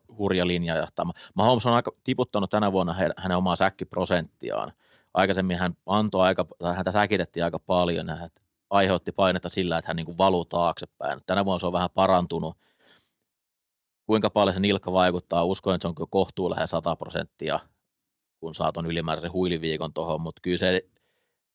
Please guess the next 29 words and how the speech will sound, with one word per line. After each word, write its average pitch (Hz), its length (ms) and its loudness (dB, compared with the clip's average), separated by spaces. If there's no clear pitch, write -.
tilanteet, 117 600 2
tilanteita 123 420 4
tulee, 107 300 4
missä 92 240 -4
Philadelphia 90 560 0
pääsee 90 380 2
häneen 82 300 -6
kiinni, 76 440 -8
mut - 100 -12
saako 95 260 2
ne 85 100 -2
viimeisteltyä 67 880 -4
sen, 65 120 -10
niin 64 100 -18
kyllä 78 180 -6
se 80 80 -6
on 80 120 -6
todella 80 320 -4
ratkaisevaa 80 540 -4
tässä - 180 -6
ottelussa. 71 560 -6
Et 73 100 -12
se - 160 -8
on 82 180 -4
ilmiömäisesti, 95 720 2
pystyy 98 400 0
aina 92 200 4
olemaan 87 300 -2
sen 87 220 -4